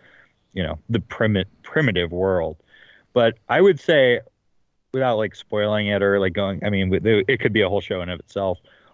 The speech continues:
but it interestingly dovetails a lot with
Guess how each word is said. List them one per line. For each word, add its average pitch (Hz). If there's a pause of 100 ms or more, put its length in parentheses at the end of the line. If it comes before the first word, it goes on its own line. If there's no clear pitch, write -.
(120)
but 120
it 120
interestingly 170
dovetails 110
a 98
lot 95
with 101